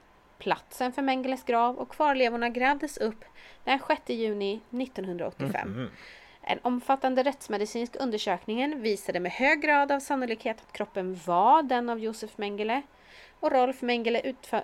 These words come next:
Speaker 1: utfärdade ett uttalande den tionde juni som bekräftade att kroppen var hans pappa. Och han medgav att nyheten om hans fars död hade dolts för att skydda de människor som hade skyddat honom.
Speaker 2: Ah, okej.
Speaker 1: Nittonhundranittiotvå så bekräftades,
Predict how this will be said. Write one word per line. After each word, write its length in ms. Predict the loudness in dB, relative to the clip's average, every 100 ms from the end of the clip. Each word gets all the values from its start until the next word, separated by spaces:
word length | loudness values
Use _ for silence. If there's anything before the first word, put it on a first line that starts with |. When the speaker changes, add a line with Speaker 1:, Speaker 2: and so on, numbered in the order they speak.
| 0
Speaker 1:
utfärdade 540 | 0 2 0 0 0 -4
ett 140 | -6
uttalande 580 | -8 -6 -2 -2 0 -2
den 200 | -2 -4
tionde 360 | -4 -4 -4 -2
juni 260 | -2 -2
som 180 | -4 -4
bekräftade 680 | -4 -4 -6 -6 -4 0 2
att 240 | 0 -8 -10
kroppen 460 | -8 -6 -4 -4
var 260 | -2 0 2
hans 220 | 2 0
pappa. 420 | -4 -2 4 4 2 -6 -20 -20 -20 -10
Och 100 | -2
han 160 | 0 2
medgav 540 | 2 0 2 2 2 0
att 180 | -6 -2
nyheten 480 | -2 0 -2 -4
om 120 | -4 -4
hans 200 | -6 -4
fars 260 | -4 -4
död 220 | -2 -2
hade 220 | 0 2 2
dolts 460 | 2 0 -2 -6
för 100 | -8
att 80 | -8
skydda 300 | -6 -2 0
de 180 | 0 -2
människor 340 | -2 -4 -8
som 160 | -8 -8
hade 140 | -10
skyddat 340 | -6 -6 -6 -10
honom. 600 | -6 -6 -4 -4 -4 -8
Speaker 2:
Ah, 320 | -10 -10 -8 -10
okej. 480 | -10 -10 -8 -10 -12 -20 _ _ _ _ _ _ _ -20 -20 -20 -20 -20 _
Speaker 1:
Nittonhundranittiotvå 1160 | -2 -2 0 -2 -2 -2 -4 -6 -10 -6 -6 -4
så 140 | -4
bekräftades, 920 | -6 -2 -4 -2 0 2 2 -2